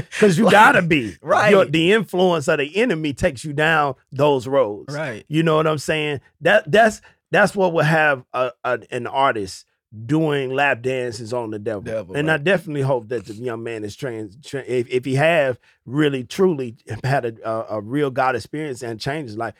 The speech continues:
Speaker 2: he won't mind me saying that. Because he'll understand. He'll be like, "No, you're exactly right." It
Speaker 1: Mm-hmm.
Speaker 2: will take you to a place that's just stupid. It don't make any sense. Because the enemy is wanting to make us look bad, not just get us. That's not good enough.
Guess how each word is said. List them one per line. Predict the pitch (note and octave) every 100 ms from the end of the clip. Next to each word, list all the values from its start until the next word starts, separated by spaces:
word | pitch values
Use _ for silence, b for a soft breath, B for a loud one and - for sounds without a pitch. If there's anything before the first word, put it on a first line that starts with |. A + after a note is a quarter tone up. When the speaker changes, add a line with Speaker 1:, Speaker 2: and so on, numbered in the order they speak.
| _
Speaker 2:
he | E3
won't | C#3+ C3
mind | B2 B2+ B2
me |
saying | A#2 C#3+ B2 G2
that. | F#2 _ _ _ -
Because | C#3 C#3+ A#2+
he'll | D3
understand. | C3+ C3 G#2+ C#3+ C3+
He'll | C3+
be | C3
like, | B2+ A#2+
"No, | C3+ B2+
you're | C3
exactly | A#2 G#2 A#2+ -
right." | A2+ C3+ F#2+ _ _
It | A#2+
Speaker 1:
Mm-hmm. | A2 A#2 B2+
Speaker 2:
will | D3+ E3+
take | C#3+ C#3+ A2+
you |
to | B2 C#3
a | A#2
place | - C3+ A2 F#2+ _ _ -
that's | B2 F#2
just | C#3+ B2
stupid. | - E3 G#2+ - _ _ _ -
It |
don't | D3+ C#3+
make | C#3+ C#3
any | A2+
sense. | G#2 F#3+ E3 _ - _ _ _ _ -
Because | D#3+ C#3 D3+ B2+ A#2+
the | G#2+ A#2 A#2+ B2
enemy | C#3+ F3 E3 D3+ B2 -
is | B2+ G#2
wanting | G#2 C3+ E3+ D#3 B2 A#2
to | C3
make | A#2+ C#3+ A#2+
us | F#2 -
look | A2 F3 -
bad, | G2 A2 G2+ B2
not | F#3+ E3
just | F#3 A#2+ F2
get | F#2+ F3 B2
us. | D#2+ - - _ _ _ _ -
That's | F#3 -
not | F3+ A#2+
good | A#2 D3+
enough. | A2+ F2+ D#2+